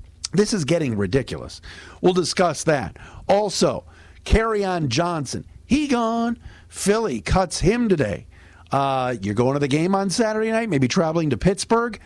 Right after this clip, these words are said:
Bring your mask with you. We'll explain. And, yes, Tim Tebow back in the news. Locked On Lions brought to you by our live fantasy show coming up. Have fantasy football questions you need answered before your draft?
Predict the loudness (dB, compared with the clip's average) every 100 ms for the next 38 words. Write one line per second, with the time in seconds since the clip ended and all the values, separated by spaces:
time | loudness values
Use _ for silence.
0 | -20 -20 -4 -2 0 0 0 0 0 -4
1 | -4 -2 -2 -2 -2 0 -2 -4 -2 0
2 | -2 -6 -4 -2 0 -2 -2 -4 -6 -20
3 | -20 -20 -20 -20 -20 -6 -2 0 -2 -4
4 | -6 -8 0 2 2 0 0 2 0 0
5 | -2 -4 -4 -4 -4 -4 -8 -14 -14 -16
6 | -16 -2 -2 2 0 0 -2 -2 0 0
7 | 0 0 2 2 0 0 0 0 -2 0
8 | 0 0 -2 -2 0 0 0 2 2 0
9 | 0 -2 0 0 0 -2 0 2 2 2
10 | 2 2 2 0 2 2 2 0 -2 0
11 | 2 2 2 2 0 0 -4